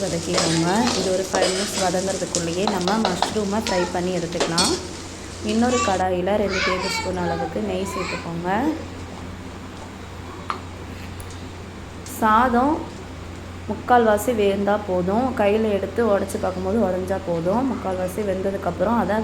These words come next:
வடிச்சிட்டு ஒரு பிளேட்ல போட்டு நல்லா ஆற வச்சுக்கோங்க. உடனே அதை வடிச்சிருங்க. வடிச்சிட்டு பிளேட்ல போட்டு ஆற வச்சிருங்க. அப்போ உதிரி உதிரியா நல்லா கிடைக்கும் ஃப்ரைட் ரைஸு, கடையில கிடைக்கிற மாதிரியே. இப்போ மஷ்ரூமை இதுல போட்டு நல்லா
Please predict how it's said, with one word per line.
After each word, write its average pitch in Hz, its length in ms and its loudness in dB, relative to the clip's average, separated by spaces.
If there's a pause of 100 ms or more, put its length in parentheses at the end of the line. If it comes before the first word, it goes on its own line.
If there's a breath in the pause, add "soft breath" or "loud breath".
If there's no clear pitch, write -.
வடிச்சிட்டு 202 560 0 (460 loud breath)
ஒரு 208 160 2 (120)
பிளேட்ல 220 460 2
போட்டு 190 240 0 (100)
நல்லா 185 180 2 (140)
ஆற 185 180 0
வச்சுக்கோங்க. 170 480 -6 (560 loud breath)
உடனே 202 300 2
அதை 233 180 4
வடிச்சிருங்க. 185 640 0 (120)
வடிச்சிட்டு 190 440 -2
பிளேட்ல 185 340 -2
போட்டு 185 180 0
ஆற 180 260 2
வச்சிருங்க. 170 500 -2 (840)
அப்போ - 180 0
உதிரி 208 320 2
உதிரியா 185 240 2
நல்லா 185 320 2
கிடைக்கும் 170 380 -2
ஃப்ரைட் 170 300 0
ரைஸு, 165 260 -2 (100)
கடையில 180 380 0
கிடைக்கிற 165 380 -2
மாதிரியே. 165 320 0 (680)
இப்போ - 160 0 (100)
மஷ்ரூமை 208 640 2
இதுல 196 260 4
போட்டு 170 240 0 (100)
நல்லா 190 340 2